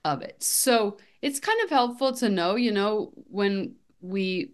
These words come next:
might be overeating on fat, we might have a few extra calories. Like, it helps us just understand things better about nutrition.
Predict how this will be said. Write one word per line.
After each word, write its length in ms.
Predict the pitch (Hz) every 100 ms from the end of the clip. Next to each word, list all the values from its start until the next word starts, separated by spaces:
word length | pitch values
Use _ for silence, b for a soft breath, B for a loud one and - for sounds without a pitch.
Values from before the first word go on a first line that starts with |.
| _ _ -
might 400 | 185 180 175 165
be 220 | 180 165 -
overeating 540 | 220 214 220 208 202
on 160 | 185 180
fat, 400 | - 165 - - _ - -
we 140 | 269
might 180 | 262 220
have 200 | 214 214
a 60 |
few 220 | 208 226 214
extra 280 | 208 - 240
calories. 460 | 339 311 156 151
Like, 220 | 180 175 -
it 180 | 123 -
helps 420 | 190 262 285 -
us 200 | 311 -
just 220 | 214 208 -
understand 920 | 196 202 185 180 - - 147 143 139 -
things 280 | 135 139
better 380 | - - - - B B B B -
about 200 | 156 147
nutrition. 520 | 143 - - - -